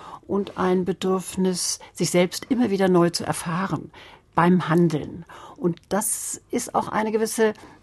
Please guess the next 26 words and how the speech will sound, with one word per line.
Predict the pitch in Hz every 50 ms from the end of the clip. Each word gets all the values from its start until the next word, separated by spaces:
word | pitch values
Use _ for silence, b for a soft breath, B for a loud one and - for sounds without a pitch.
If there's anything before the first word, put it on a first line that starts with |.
| B -
Anstrengungsbereitschaft, | - 220 269 320 - - - - 165 156 151 147 147 - - 175 143 151 151 151 - - 175 147 - - 190
die | 180
sie | 190 185
mitbringen. | 196 262 294 - - 170 160 147 147 156 156
Wenn | 147 156 170 185
wir | 202
den | 196 196 196
Säuglingen | 175 185 196 220 220 - 202 196 190 190 180
und | 160 165 160 170
den | 170 156
Einjährigen | - 160 196 214 220 208 190 175 175 175 170
zuschauen, | - - 277 302 294 - 175 160 139 131 151
mit | 147 147 165
welcher | 180 175 190 185
Beharrlichkeit | 180 190 175 - 190 202 233 254 220 170 - - - 180 - - - -
die | 170 170
auf | - - 175 -
Probleme | _ - 185 180 180 208 262 262 247 -
zugehen, | - - - 147 - - - 165 170 196 208 B B B B B B B B B -
dann | - 208 208 214 226 226 226 226 220 - -
wäre | 165 190 202 202 185 190
das | 170 208 220 247 - -
meines | 208 220 214 202 208 202 -
Erachtens | - - 202 - 214 190 - -
der | - 196 185 185 160 - _ - - _
Ansatz, | - - 185 202 214 208 214 208 208 - - - -